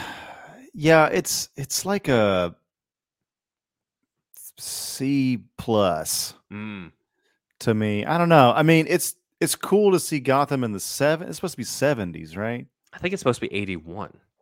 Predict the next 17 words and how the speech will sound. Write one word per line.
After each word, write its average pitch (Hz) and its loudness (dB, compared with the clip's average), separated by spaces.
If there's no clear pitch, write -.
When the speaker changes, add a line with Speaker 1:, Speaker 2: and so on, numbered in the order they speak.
Speaker 1:
Eighty-one? 135 4
Speaker 2:
But - 2
it 98 -2
Speaker 1:
Well, 117 2
Speaker 2:
has 123 4
Speaker 1:
we're, 98 -8
Speaker 2:
the 90 -12
Speaker 1:
we're 92 0
pretty 127 4
Speaker 2:
vibe - -6
of, 87 -4
Speaker 1:
close. 127 4
Speaker 2:
like, 87 -6
Taxi 98 -8
Driver 78 -14
of 76 -20
seventy-three. 80 -16